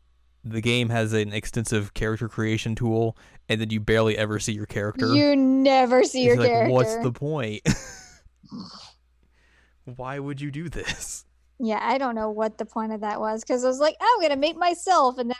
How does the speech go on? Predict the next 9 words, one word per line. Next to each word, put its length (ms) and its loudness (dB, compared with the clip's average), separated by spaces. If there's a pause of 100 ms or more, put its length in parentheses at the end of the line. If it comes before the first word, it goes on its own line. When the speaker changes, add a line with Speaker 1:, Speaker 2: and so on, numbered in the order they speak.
Speaker 2:
I 40 0
did, 240 2
and 100 0
I'm 120 -4
like, 160 0
"I 200 4
can't 360 -4
see 320 0
anything." 920 0